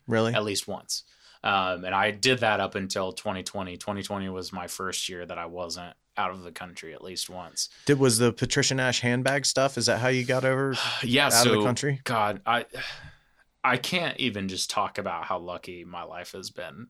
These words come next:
Speaker 2: uh, you know, and, and just at the, just the opportunities that I've had with both Michael and also with Patricia. I mean, I, I've gone to Italy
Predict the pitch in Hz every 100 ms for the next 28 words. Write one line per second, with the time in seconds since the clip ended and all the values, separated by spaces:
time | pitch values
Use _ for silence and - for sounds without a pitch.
0 | - 98 90 85 80 50 - 98 87 71
1 | 101 92 90 101 90 87 98 - - _
2 | - - _ 139 123 - 135 117 110 120
3 | 120 135 135 143 135 117 104 95 95 85
4 | 95 90 92 90 - 101 90 87 92 90
5 | - 110 107 104 95 98 92 104 110 95
6 | 95 104 101 101 87 82 - - 95 -
7 | 87 87 _ _ _ _ - 135 107 98
8 | 92 85 _ _ _ _ _ 120 107 95
9 | 101 104 101 98 92 104 92 90 92 117
10 | 113 120 113 104 98